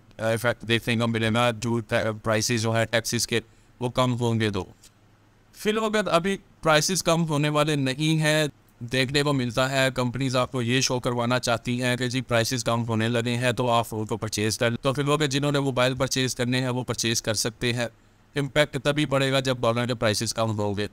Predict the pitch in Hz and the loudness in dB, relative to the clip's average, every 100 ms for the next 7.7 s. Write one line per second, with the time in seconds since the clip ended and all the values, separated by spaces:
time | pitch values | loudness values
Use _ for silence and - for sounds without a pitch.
0 | - - 135 147 139 143 151 151 143 131 | -12 -10 -4 0 2 2 2 2 0 -2
1 | 147 143 143 139 135 143 143 139 131 123 | -2 -2 -2 -2 0 0 0 0 -2 -2
2 | 123 147 135 120 131 135 135 135 127 - | -2 0 0 0 0 0 0 0 0 2
3 | 139 131 135 127 135 135 131 131 117 113 | 2 2 -2 -2 0 0 0 0 2 2
4 | - 135 135 123 117 123 127 127 123 113 | 2 -2 -2 -2 -2 0 0 2 0 0
5 | 117 120 120 120 123 117 120 131 127 113 | -4 -2 -4 -2 -2 0 0 0 -2 0
6 | 123 120 120 123 117 123 113 120 127 110 | 0 0 0 2 2 0 -2 0 0 0
7 | 107 120 123 120 120 120 | 0 0 2 2 2 0